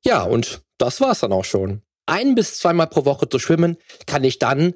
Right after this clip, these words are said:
zusätzlich zum Krafttraining fit machen oder bietet auch vielen Fitness-Einsteigern vielleicht genau die Sportart,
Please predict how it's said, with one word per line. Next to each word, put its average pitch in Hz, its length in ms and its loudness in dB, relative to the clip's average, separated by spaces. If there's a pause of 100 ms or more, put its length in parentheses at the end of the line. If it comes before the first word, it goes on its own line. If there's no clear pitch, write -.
(200)
zusätzlich 202 640 0
zum 120 180 -2
Krafttraining 120 640 -2
fit - 280 -2
machen 185 340 0
oder 220 520 0 (340)
bietet 147 260 -2
auch 117 120 0
vielen 156 320 -2
Fitness-Einsteigern 120 880 -2
vielleicht 113 380 -2
genau 165 400 2
die 226 280 0
Sportart, 156 680 0